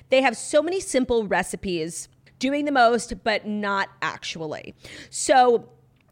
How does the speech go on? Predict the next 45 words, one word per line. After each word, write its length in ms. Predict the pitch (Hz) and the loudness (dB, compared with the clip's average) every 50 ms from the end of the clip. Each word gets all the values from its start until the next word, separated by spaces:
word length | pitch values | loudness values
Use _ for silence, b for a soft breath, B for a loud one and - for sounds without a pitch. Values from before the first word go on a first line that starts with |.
| - - | -20 -4
they 140 | - 262 269 | 0 0 2
won't 220 | 254 294 320 330 | 2 2 2 2
take 180 | - 415 381 - | 0 0 0 0
long 320 | 269 214 196 294 294 208 - 208 | 0 0 2 0 0 -2 -4 -2
making 340 | 208 208 202 - 262 277 | -2 -2 -2 -2 -2 -4
fillings 460 | - - 262 226 226 220 214 214 - - | 0 0 0 0 2 0 -2 -4 -6 -8
for 80 | 214 | -8
Pillsbury 440 | - - 226 208 196 - 233 254 254 | -6 -4 -4 -2 -2 -2 -2 -2 -2
crescent 380 | 254 - 214 196 - 202 170 175 | -2 -2 -2 -2 -2 -4 -6 -4
rolls 260 | 185 175 180 180 170 | -4 -4 -4 -4 -6
with 140 | 202 - - | -8 -8 -6
delicious 540 | 220 196 196 190 208 269 277 - 330 254 | -8 -8 -6 -2 -2 -2 -2 -2 -6 -6
ingredients 560 | 277 233 220 180 190 185 175 175 175 180 - - | -6 -6 -4 -4 -4 -2 -2 -2 -4 -4 -6 -6
that 100 | - 190 | -6 -6
will 80 | 208 | -8
transform 540 | - - 233 202 208 - - - 220 240 285 | -8 -6 -8 -6 -6 -6 -6 -4 -4 -4 -4
the 60 | 339 | -8
crescents 420 | - - 196 185 - 196 196 - - | -2 -2 -2 -2 -2 -8 -10 -10 -10
from 120 | 190 165 | -10 -10
a 60 | 156 | -10
side 300 | - - 320 359 359 311 | -4 -2 0 0 2 0
dish 260 | 311 349 349 - - B B B B B B | 0 -2 -2 -4 -6 B B B B B B
to 160 | - 320 311 302 | -2 0 2 2
a 40 | |
main 220 | 269 226 180 170 139 | 2 0 -2 -6 -10
dish. 340 | 104 - - - - - B B B B B | -12 -12 -12 -12 -12 -14 B B B B B
With 220 | 247 294 220 - | -4 -4 -2 2
Pillsbu-, 420 | - 320 320 302 269 - - - - - _ | 2 2 2 2 -2 -4 -4 -6 -10 -6 _
Pillsbury 440 | - 339 339 339 - 381 381 392 392 | 0 2 2 2 0 -2 -2 -2 -4
crescents, 460 | - - 214 196 - - 190 202 - - - | -2 0 0 0 0 -2 -4 -6 -6 -8 -10
it's 120 | 208 - | -10 -8
as 120 | 208 180 214 | -8 -8 -8
easy 240 | 220 220 254 254 | -8 -6 -4 -4
as 140 | 196 - - | -4 -4 -6
fill, 460 | - _ - 233 226 247 285 381 440 - _ _ - | -10 _ 0 0 2 2 0 -2 -6 -10 _ _ -10
roll, 480 | 185 196 208 202 214 233 277 - _ _ _ _ | -2 0 0 2 2 0 0 -2 _ _ _ _
bake 300 | 208 180 180 185 - b b b b - | 0 0 0 -2 -6 b b b b -8
to 80 | 330 | -6
please 400 | - - 392 415 349 262 226 - - | -4 -2 0 0 0 0 -2 -6 -8
your 160 | 220 190 202 - | -6 -6 -2 -2
picky 240 | 233 220 - 294 | -2 -2 -2 -4
eaters 400 | 277 214 190 185 185 180 190 185 | -6 -4 -2 0 0 0 -2 -4
and 200 | 190 - 190 180 | -6 -8 -8 -6
move 160 | 180 190 202 190 | -4 -4 -2 -2
on 240 | 175 170 170 175 | -2 -2 -2 -6